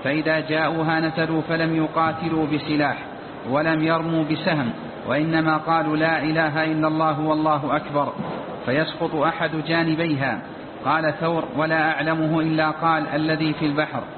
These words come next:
ثم يقول الثانية: 'لا إله إلا الله والله أكبر.' فيفرج لهم فيدخلونها فيغنمون. فبينما هم يقتسمون الغنائم إذ جاءهم الصريخ فقال: 'إن الدجال قد خرج، فيتركون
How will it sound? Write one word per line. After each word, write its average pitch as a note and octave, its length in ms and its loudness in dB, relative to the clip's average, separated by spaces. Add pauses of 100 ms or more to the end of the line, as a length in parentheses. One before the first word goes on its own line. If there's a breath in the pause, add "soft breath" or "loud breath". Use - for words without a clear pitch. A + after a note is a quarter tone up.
(400)
ثم D#3+ 200 2
يقول D#3+ 380 2
الثانية: E3 600 0
'لا D#3+ 280 2
إله D#3+ 420 0
إلا D#3+ 200 0
الله D#3 340 0
والله D#3+ 540 2
أكبر.' C#3+ 360 -2 (500)
فيفرج D3+ 460 0
لهم D#3+ 360 0
فيدخلونها D#3+ 880 0
فيغنمون. D#3 800 2 (540)
فبينما E3 680 2
هم E3+ 120 0
يقتسمون E3 640 0
الغنائم E3 600 0 (120)
إذ C#3+ 180 -2
جاءهم D#3+ 540 0
الصريخ E3 420 0
فقال: D#3+ 540 0 (540)
'إن D#3 180 2
الدجال D3+ 600 0
قد D#3+ 240 0 (160)
خرج، D#3+ 320 2
فيتركون D#3+ 760 0